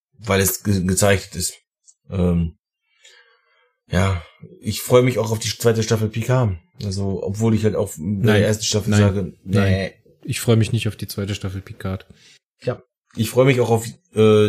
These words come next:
Speaker 1: jeden Eintrag in Star Wars Universum. Dass ich am Ende vielleicht sage, „Hm, der Film war jetzt aber nicht ganz so gut.“ Ähm, oder der waren aber jetzt einige Fehler drin. Ähm, das ändert nichts daran, dass ich mich darauf freue, weil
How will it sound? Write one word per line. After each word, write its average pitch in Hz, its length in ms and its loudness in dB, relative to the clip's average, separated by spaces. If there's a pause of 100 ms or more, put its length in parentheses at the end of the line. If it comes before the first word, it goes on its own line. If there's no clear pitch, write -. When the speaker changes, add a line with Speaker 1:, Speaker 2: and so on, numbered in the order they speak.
(140)
Speaker 1:
jeden 139 380 0
Eintrag 131 440 -4
in 113 160 0
Star 165 320 -4
Wars 113 140 -2
Universum. 92 580 -4 (680)
Dass 104 160 -2
ich 113 140 -2
am 107 120 -2
Ende 117 220 4
vielleicht 107 220 2
sage, 110 260 4
„Hm, 117 180 4
der 104 120 -4
Film 120 340 0
war 110 100 4
jetzt 107 120 0
aber 104 140 0
nicht 127 200 -2
ganz 147 240 0
so 92 100 -6
gut.“ 120 260 -2 (640)
Ähm, 101 500 -2 (560)
oder 107 240 0
der 101 240 2
waren 107 120 4
aber 107 120 2
jetzt 107 160 2
einige 123 340 2
Fehler 98 260 -2
drin. 110 280 2 (680)
Ähm, 95 460 0 (960)
das 92 300 -12 (440)
ändert 104 320 2
nichts 135 280 0
daran, 127 280 2
dass 120 140 2
ich 117 140 -4
mich 120 120 0
darauf 107 280 -2
freue, 110 380 0 (160)
weil 98 380 -4